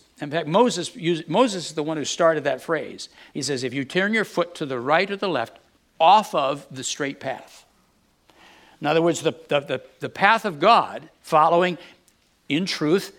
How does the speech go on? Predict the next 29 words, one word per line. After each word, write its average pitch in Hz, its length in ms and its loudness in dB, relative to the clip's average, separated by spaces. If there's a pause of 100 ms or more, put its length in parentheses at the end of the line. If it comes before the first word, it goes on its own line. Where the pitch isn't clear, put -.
(100)
his 151 220 -8
covenant, 147 420 -4
his 143 160 -10
commands, 110 440 -10 (300)
is 143 120 -8
a 143 60 -8
straight 196 320 -2
path. - 400 -12 (580)
But 123 120 -6
if 123 140 -6
you 151 100 -2
begin 196 320 0
to 220 100 -2
turn 185 320 -2
right 180 260 4
or 247 100 0
left 147 340 -2 (140)
off 175 280 4
of 214 120 -8
his 214 200 -6
path, - 560 -6 (340)
you 156 160 -2
will 240 120 -2
hear 208 180 -2
a 196 80 2
voice 196 380 -2
behind 117 420 -8
you 113 240 -14
saying, 143 460 -4